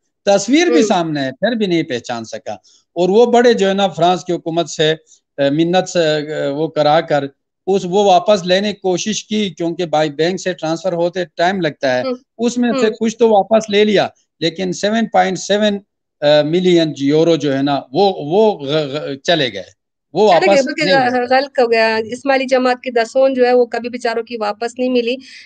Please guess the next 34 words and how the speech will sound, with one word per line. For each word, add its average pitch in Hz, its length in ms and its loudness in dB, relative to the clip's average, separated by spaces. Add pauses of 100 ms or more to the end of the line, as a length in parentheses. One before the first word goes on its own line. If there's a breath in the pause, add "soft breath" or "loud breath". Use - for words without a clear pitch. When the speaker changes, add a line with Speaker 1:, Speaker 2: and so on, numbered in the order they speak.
(120)
Speaker 2:
ब-, 240 60 0
Speaker 1:
हम्म। 262 200 6
Speaker 2:
पर 277 180 2
मौलाना 269 320 0
कासिम, 285 380 -4
अब 226 460 -4
इनके 247 380 -4
इमाम 247 300 0
की 254 140 -10
बेबसी 240 420 0
देखे, 240 280 -4
हाजिर 247 400 -2
और 269 60 4
नाजिर 240 400 0
होने 240 280 4
के 240 160 -2
बावजूद 226 540 -4 (400 loud breath)
पांच 294 540 0
ट्रांसफर 247 500 0
में 254 120 2
से 254 140 -4
सिर्फ 254 220 -10
तीन 269 340 -6
को 285 140 2
रुकवा 240 360 2
सके, 262 260 -10
वो 311 100 -6
भी 349 100 -2
बड़ी 330 260 0
मिन्नत 285 320 -4
समाजत 247 580 -2
करने 233 280 0
के - 180 0
बाद 247 260 0